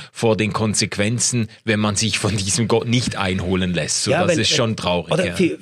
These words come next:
Speaker 2: für mich ist halt deswegen so unglaubwürdig, weil ich irgendwie denke, wir, wir wissen mittlerweile alle, wenn wir Menschen zum Guten motivieren wollen,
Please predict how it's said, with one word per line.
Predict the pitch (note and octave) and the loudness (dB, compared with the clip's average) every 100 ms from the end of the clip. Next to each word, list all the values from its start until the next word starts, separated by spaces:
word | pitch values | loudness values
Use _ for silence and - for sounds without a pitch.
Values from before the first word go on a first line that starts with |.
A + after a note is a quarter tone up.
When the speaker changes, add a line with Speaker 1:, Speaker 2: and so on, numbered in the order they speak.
| - - _ | -14 -20 _
Speaker 2:
für | - D#3 | -4 0
mich | D#3 E3+ | 2 2
ist | E3 - | 0 0
halt | C#3 - | -2 0
deswegen | D3+ E3 - D3+ C3+ C3+ | 0 0 2 2 2 0
so | C#3 | -2
unglaubwürdig, | - C#3 D3+ C#3+ C#3 B2 A#2 B2+ - C3+ | 0 2 2 4 2 2 0 0 -2 0
weil | B2+ | 0
ich | A#2 | 0
irgendwie | C#3 C#3+ C3+ C#3 | 2 2 2 0
denke, | B2+ C3+ D3+ - - _ | 0 0 0 -2 -6 _
wir, | C3+ C3 - _ | -2 0 -2 _
wir | C#3 B2 | -2 2
wissen | C3+ D3+ D3 | 2 2 2
mittlerweile | C3+ C#3 C#3+ B2 B2+ B2+ - | 2 2 2 2 2 0 -2
alle, | A#2 C3+ C#3 | 0 2 2
wenn | A2+ A2+ | 2 0
wir | A2 A#2 A#2 A#2+ - | 2 2 2 -2 -4
Menschen | A2 A2 C3 E3 - D#3+ D3+ - _ _ | 0 2 2 0 0 0 0 -4 _ _
zum | - C3+ A#2 | -2 -2 2
Guten | D#3 D#3+ - C#3 | 2 2 2 2
motivieren | A#2 A2+ A#2 A2 G#2+ G#2+ | 2 0 -2 2 2 2
wollen, | G2 F#2+ C#3 | 2 2 0